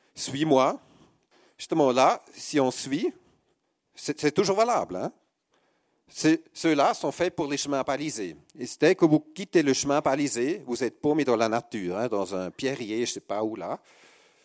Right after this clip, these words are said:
ou dans une forêt, il n'y a plus de balises, vous êtes paumé. Vous, plus d'indications, plus de panneaux à aucun carrefour. Tandis qu'avec ça, n'importe où dans la forêt profonde, vous vous y trouvez.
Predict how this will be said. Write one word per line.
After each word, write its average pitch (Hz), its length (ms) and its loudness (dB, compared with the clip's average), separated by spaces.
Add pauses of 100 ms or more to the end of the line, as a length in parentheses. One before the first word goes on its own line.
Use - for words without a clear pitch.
(120)
ou - 80 -10
dans 123 140 0
une 120 160 -2
forêt, 139 440 2 (160)
il - 40 -12
n'y 131 60 -4
a 123 40 -4
plus 165 140 -2
de 135 60 -6
balises, 135 340 -2
vous 127 120 -6
êtes 123 140 -8
paumé. 127 380 0
Vous, 120 120 -12 (220)
plus 170 140 -6
d'indications, 143 840 0
plus 135 180 -6
de - 60 -10
panneaux 123 500 -2
à 107 80 -2
aucun 117 240 -2
carrefour. 110 460 -8 (160)
Tandis 156 220 0
qu'avec 147 240 2
ça, 185 360 2 (880)
n'importe 196 440 2
où 208 80 -4
dans 175 100 6
la 160 80 6
forêt 175 300 0
profonde, 127 640 -2 (840)
vous 190 120 4
vous 196 160 2
y 190 60 -2
trouvez. 185 360 2